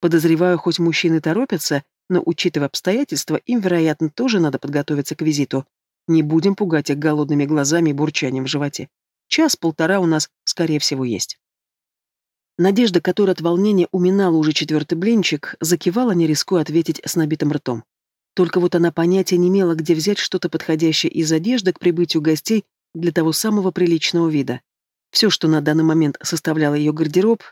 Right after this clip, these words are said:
это джинсы, огромный белый свитер Винни и серенькая футболка, которую где-то среди неразобранных вещей ей нашла кочерга. Агата-то и выручила хозяек, живехонько перетряхнув свертки, мешочки и коробки в поисках чего-нибудь из одежды.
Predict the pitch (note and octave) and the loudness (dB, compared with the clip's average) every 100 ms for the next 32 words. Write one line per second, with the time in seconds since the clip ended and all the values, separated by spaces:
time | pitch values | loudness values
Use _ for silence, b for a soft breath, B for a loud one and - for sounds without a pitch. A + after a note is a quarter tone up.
0 | - D#3 D3+ D3+ A3 A3 A3 G#3+ - E3+ | -12 -6 -4 0 2 2 0 -2 0 0
1 | A3 A#3 E3+ D3 D3 C#3+ D3 C#3 C3+ F3 | 2 2 2 2 0 0 -2 -2 -2 2
2 | G#3+ G#3 - F#3+ - G3+ G3 F#3+ - F3+ | 2 2 0 -2 0 2 0 -2 -4 -2
3 | D#3+ D3+ D#3 C#3+ _ _ - E3 D#3+ B3+ | 0 0 -2 -4 _ _ -6 -4 0 2
4 | G3+ D3+ D3 B3 E3+ - D#3+ D#3 D#3+ D#3 | 2 0 -2 0 0 0 2 2 2 0
5 | D3+ D3 C#3+ C#3 D3+ D3 - G3+ D#3+ C#3+ | 0 0 0 -2 -2 -2 -2 0 -2 -2
6 | - D#3 - E3+ - D3+ C#3 A#2 _ _ | -2 -4 -6 -6 -4 -4 -6 -8 _ _
7 | _ _ _ C#3 D#3+ C4+ C#4 - A#3+ B3 | _ _ _ -2 0 2 2 0 0 0
8 | A3 A3 F#3+ G3+ D#3 C#3+ C3+ - _ E3+ | 0 0 0 0 0 0 -2 -10 _ 0
9 | E3+ F#3+ F#3 F3 D#3+ D#3+ D#3+ D3+ D#3 - | 2 2 2 0 0 0 0 0 -4 -2
10 | D#3+ - E3 G#3 G#3+ - G3 - _ - | -4 -4 -2 -2 -2 -4 -8 -8 _ -2
11 | F3+ E3 G3 - D#3+ - D3+ E3+ - D#3 | 0 2 0 0 -2 -2 -2 -2 -2 -4
12 | D3+ D#3 - D3 - D3+ C#3+ C#3 C#3 D3+ | -2 -2 -2 -6 -4 -2 -2 -4 -6 -6
13 | C#3+ C3 B2+ C3 | -4 -4 -4 -6